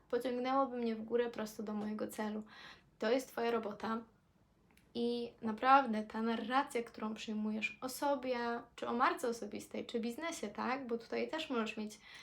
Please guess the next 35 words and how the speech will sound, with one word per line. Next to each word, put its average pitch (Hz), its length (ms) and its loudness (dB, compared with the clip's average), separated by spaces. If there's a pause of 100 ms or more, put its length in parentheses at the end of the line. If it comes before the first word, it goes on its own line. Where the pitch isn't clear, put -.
(140)
sto - 280 4
różnych 247 420 2
negatywnych, 233 840 0
ciągnących 226 600 0
w 214 40 -4
dół 226 140 0
przekonań. 214 580 -6 (460)
Jeśli, 240 460 -4 (120)
jeśli 240 340 -6 (280)
tej 285 160 0
pracy 277 460 2
nie 247 140 0
wykonasz 233 600 -2
i 240 80 -2
nie 240 120 4
wykonujesz 262 580 0
jej 262 100 2
w 240 80 -2
ogóle 254 280 2
codziennie, 240 580 0
bo 220 200 -2
to 247 60 0
jest - 160 -8
codzienna 247 460 0
praca, - 480 -6 (1400)
no 285 160 4
to, 294 600 4
mm, 262 420 0
jest 294 240 -2
to 285 80 2
naprawdę 269 480 2
osiemdziesiąt 254 480 -4
procent 254 460 -4
albo 277 280 4
sukcesu, 311 640 -2